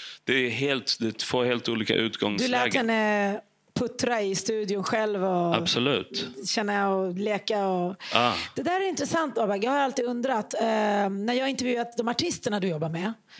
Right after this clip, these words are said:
Speaker 2: så pratar de alltid med mig om hur du har hjälpt dem och, ehm, <clears throat> vad ska man säga, forma, forma vilka de är som artister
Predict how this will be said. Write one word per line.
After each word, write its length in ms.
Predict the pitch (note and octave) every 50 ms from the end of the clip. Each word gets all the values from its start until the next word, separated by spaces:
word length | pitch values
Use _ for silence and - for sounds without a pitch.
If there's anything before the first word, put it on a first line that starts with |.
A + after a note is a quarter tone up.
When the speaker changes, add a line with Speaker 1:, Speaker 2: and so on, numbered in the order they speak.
| - - -
Speaker 2:
så 220 | - - - A#3+ A#3
pratar 440 | - - - C4+ A#3+ A3 A3+ - C4
de 80 | B3+ B3
alltid 220 | A3+ G#3 - G#3+
med 80 | G#3 G3
mig 160 | G3 G3+ G3
om 100 | F#3+ G3
hur 80 | A3+ A3+
du 100 | F#3 G#3
har 80 | G#3
hjälpt 380 | G3+ G#3 A3+ A#3+ A#3+ A#3 - -
dem 460 | A3+ G#3+ G3+ G3 F#3+ F#3+ F#3 F#3 - - _ _ - - - - _ _ _
och, 420 | _ - G#3 G3+ F#3+ - - - G#3+
ehm, 480 | G3+ F#3+ F#3+ F#3+ F#3+ F#3+ F#3+ F#3 G3 - - _ - -
<clears throat> 280 | D4 C4+ A#3 G3 E3+ F3
vad 100 | F#3 F#3
ska 80 | - A3
man 80 | G#3+
säga, 220 | - - A3 G3+ G3
forma, 760 | - - C4+ A#3+ A#3 A3 A3 A3+ A#3+ B3 B3 B3 A#3+ A#3+ A#3 - - _ _ _ _ _
forma 720 | - - C4 A#3+ A3 G#3+ G#3+ G#3+ A3 G#3+ G#3+ G#3+ G#3 F3+ - - _ _ _
vilka 320 | - F#3+ A3 A3+ B3 A#3
de 160 | F#3+ A3 G#3
är 100 | G#3 G#3
som 160 | G3+ - G3+ G#3
artister 720 | G3+ G#3 - B3+ A3+ - - - A3+ G#3+ G#3+ G#3 G3+ F3+